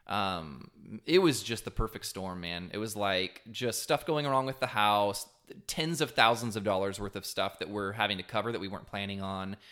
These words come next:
Then all my work disappears. She's about to start a new business. She does ceramics.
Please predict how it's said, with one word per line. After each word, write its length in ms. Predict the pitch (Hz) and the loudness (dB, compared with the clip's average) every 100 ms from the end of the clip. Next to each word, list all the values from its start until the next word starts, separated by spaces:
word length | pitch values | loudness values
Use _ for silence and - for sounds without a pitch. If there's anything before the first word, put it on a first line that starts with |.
| - _ | -20 _
Then 280 | 104 110 160 | -6 2 4
all 80 | 175 | 6
my 160 | 147 123 | 4 2
work 220 | 113 - | 0 -2
disappears. 760 | 107 - - 104 101 98 98 - - - | -8 -8 -4 -2 0 -2 -4 -6 -8 -6
She's 320 | - 147 156 | -2 0 2
about 180 | 165 143 | 4 2
to 40 | 127 | 2
start 220 | 139 117 | 0 2
a 40 | |
new 100 | 104 | 0
business. 480 | 90 120 120 120 117 | 0 -2 0 -2 0
She 140 | - 127 | 0 0
does 140 | 123 | 0
ceramics. 640 | - 95 107 113 - - | 0 -2 0 -2 -4 -8